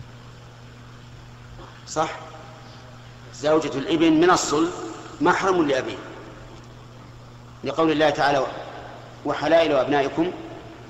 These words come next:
في جملة المحرمات: "وحلائل أبنائكم الذين من أصلابكم". فإذا كان الإنسان له ابن متزوج من امرأة، فهذه المرأة لها أن تكشف الحجاب لأبيه.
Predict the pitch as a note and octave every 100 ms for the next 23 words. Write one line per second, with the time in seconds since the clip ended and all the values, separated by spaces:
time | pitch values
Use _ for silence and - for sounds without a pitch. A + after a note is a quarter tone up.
0 | - - - C#3 E3 E3+ C3+ C#3 A#2+ C3+
1 | C3 D#3+ F3 C3+ A#2 C#3+ D#3 C#3+ C3 C3+
2 | D#3+ E3+ C3+ B2+ B2+ D3 E3+ D3 C3 -
3 | A2 - - - - - - - - -
4 | - - - - - - D3+ D#3+ D#3+ D#3
5 | F#3 F3 D3 B2+ C#3 D#3 C#3 C3 D3 D#3+
6 | C#3+ C3 C#3 C#3 B2+ D#3 C#3 A#2+ B2+ C3
7 | D3+ E3 - C3 D#3 F3+ E3+ D#3+ F3 E3+
8 | F#3 - - - - - - - - -
9 | - - - C#3 E3 D#3 C3+ - D3+ -
10 | A#2+ G#2 A#2+ C3 C3+ D#3+ - - - -
11 | - - - - - - - - - -
12 | C#3 D#3 D#3+